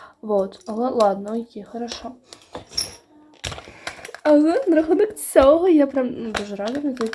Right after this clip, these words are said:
подобається, так подивилась. А, вот, тепер я буду вчити, я дуже сподіваюся <laughs> на це. To slay. О, от це слово мені дуже цікаво було, to slay.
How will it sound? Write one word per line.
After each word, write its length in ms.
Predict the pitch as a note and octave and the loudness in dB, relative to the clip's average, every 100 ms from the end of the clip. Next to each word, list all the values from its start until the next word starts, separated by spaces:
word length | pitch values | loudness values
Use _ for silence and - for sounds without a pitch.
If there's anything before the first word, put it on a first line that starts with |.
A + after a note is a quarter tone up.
| - | -8
подобається, 400 | G#3+ G3+ C4+ C#4+ | -6 -2 -2 -2
так 160 | A#3+ A#3 | -6 -4
подивилась. 680 | G#3+ G3+ G3+ C4 D#4 - - - | -4 -2 -2 0 0 -2 -14 -4
А, 200 | A3 G#3+ | 0 2
вот, 220 | G#3 G3+ | 2 0
тепер 300 | - - A#3+ | -2 -6 -2
я 60 | C#4+ | 0
буду 240 | C#4+ B3+ | 0 0
вчити, 360 | B3 C#4+ F#4+ - | 0 0 0 0
я 60 | |
дуже 200 | A3+ A#3 | -2 -2
сподіваюся 560 | A3+ A3+ A3 G#3 C#4 - - | -4 -8 -2 0 0 0 -6
<laughs> 120 | - | -10
на 120 | C4 - - | -12 -12 -18
це. 360 | - - E3 - _ _ _ - - - - - - - - | -12 -8 -8 -10 _ _ _ -18 -16 -12 -10 -10 -10 -14 -6
To 60 | F4 | -4
slay. 440 | - - B3 A3+ - | -4 -2 2 2 4
О, 400 | C4 D#4+ D4 G#3 | 8 10 10 6
от 240 | G3+ B3 C4+ | 2 -4 -10
це 60 | |
слово 380 | C4+ A3 B3+ D4+ | -8 -4 -2 -4
мені 300 | B3 A3 A3 G#3+ | -4 -8 -8 -10
дуже 380 | G#3+ - A3 - | -12 -14 -16 -12
цікаво 380 | A3+ G#3+ G3+ B3+ | -10 -6 -4 -2
було, 220 | D4+ D4+ | -2 -2
to 300 | C#4+ A3+ - | -2 -10 -8
slay. 280 | G#3+ A3+ | -6 -6